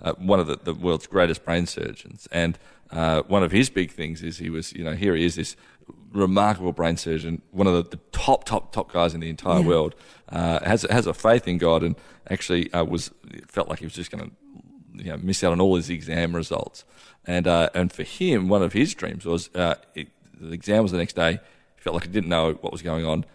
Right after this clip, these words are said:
Speaker 1: He got woken up. He felt he had this dream
Speaker 2: Yeah.
Speaker 1: where he had all the answers. He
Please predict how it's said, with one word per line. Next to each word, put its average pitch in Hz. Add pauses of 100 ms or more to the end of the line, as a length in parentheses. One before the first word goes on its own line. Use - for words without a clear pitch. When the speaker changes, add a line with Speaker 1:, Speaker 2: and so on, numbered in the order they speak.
(140)
Speaker 1:
He 95
got 92
woken 101
up. - (220)
He 82
felt -
he 90
had 95
this 82
dream 95
Speaker 2:
Yeah. 82
Speaker 1:
where 92
he 90
had 92
all 85
the 85
answers. - (220)
He 92